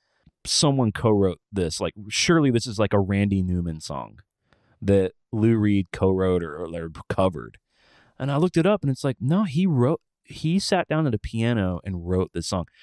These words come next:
And I'm the kind of guy where, like, I, I remember I told my wife, I said, "He gets a pass now for everything he did, because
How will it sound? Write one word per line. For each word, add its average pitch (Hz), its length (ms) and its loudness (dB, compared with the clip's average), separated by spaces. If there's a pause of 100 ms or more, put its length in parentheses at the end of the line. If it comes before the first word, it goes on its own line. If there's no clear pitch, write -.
(240)
And 120 140 2
I'm 196 140 4
the 208 40 2
kind 147 220 0
of 120 60 -4
guy 113 220 2
where, 110 280 -2 (160)
like, 107 280 -4 (360)
I, 101 60 -2
I 101 120 -2
remember 131 300 4
I 110 60 2
told 127 180 0
my 107 80 2
wife, 104 220 0
I 95 40 0
said, 98 280 0 (100)
"He 123 180 0
gets 143 180 2
a 135 60 -2
pass 113 320 -2
now 104 160 0
for 95 220 -4
everything 107 440 -2
he 98 120 -8
did, 80 260 -4 (120)
because 101 400 0